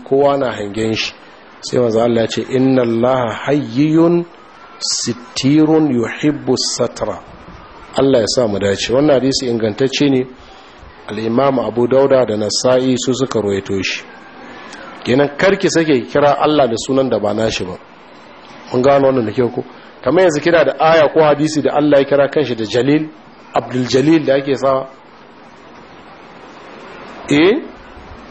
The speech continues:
In aka ɗauko irin waɗannan sunayen da ake idafansu ga Allah Madaukin Sarki da abubuwa da yawa, sai ga basi kama da na Allah ba kwata-kwata. Allah ya kyauta.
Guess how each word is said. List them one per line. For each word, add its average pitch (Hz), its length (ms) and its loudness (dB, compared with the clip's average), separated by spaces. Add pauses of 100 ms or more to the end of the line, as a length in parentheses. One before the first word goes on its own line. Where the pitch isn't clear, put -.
(720)
In 175 60 4
aka 196 200 2
ɗauko 165 260 2
irin 165 240 4
waɗannan 143 420 2 (960)
sunayen 143 320 4
da 127 100 2
ake 135 180 -2
idafansu 113 800 -2 (300)
ga 113 120 -2
Allah 131 300 2
Madaukin 123 460 -2
Sarki 123 360 -2
da 113 100 -4
abubuwa 127 440 0
da 107 120 -4
yawa, 110 240 2 (480)
sai 147 220 0
ga 131 120 2 (120)
basi 135 360 -2
kama 147 280 2
da 131 120 2
na 120 140 0
Allah 120 260 -2
ba 104 80 -8
kwata-kwata. 117 460 -2 (2500)
Allah 131 260 4
ya 95 60 -2
kyauta. 98 360 -2